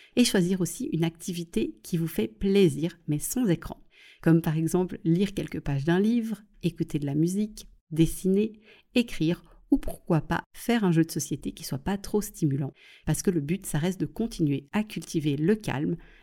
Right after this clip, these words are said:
la détente et de surfer sur cette sensation de bien-être.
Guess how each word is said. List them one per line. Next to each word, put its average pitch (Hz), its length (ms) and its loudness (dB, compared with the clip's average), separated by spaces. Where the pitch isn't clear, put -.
la 220 180 4
détente 156 460 -2
et 165 60 4
de 151 100 2
surfer 208 520 -2
sur - 180 -2
cette - 200 -4
sensation 160 400 -2
de 175 60 2
bien-être. - 560 -6